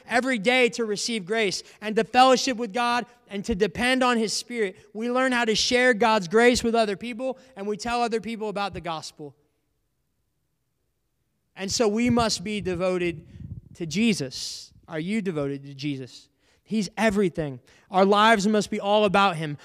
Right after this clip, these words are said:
Our sole purpose is to proclaim him, follow him, and draw people to him. Listen, I love meeting here on Sunday, but if this is the only time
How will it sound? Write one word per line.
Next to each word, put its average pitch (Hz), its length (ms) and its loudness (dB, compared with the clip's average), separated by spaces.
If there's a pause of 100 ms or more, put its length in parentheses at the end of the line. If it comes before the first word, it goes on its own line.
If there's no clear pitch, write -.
Our 196 200 2
sole 208 260 4
purpose 233 480 -2
is 202 140 -4
to 202 120 -8
proclaim 226 560 -2
him, 233 240 -2 (200)
follow 226 480 2
him, 226 200 -2
and 180 120 -6
draw 208 260 -2
people 202 320 -8
to 233 200 -2
him. 165 160 -2 (200)
Listen, 202 340 -4
I 196 120 -6
love 208 480 -2 (160)
meeting 214 360 -6
here 214 220 -4
on 196 140 -6
Sunday, 226 480 -4
but 190 160 -4
if 190 120 -6
this 220 220 -2
is 214 80 -6
the 196 140 -10
only 214 340 -8
time 214 380 -6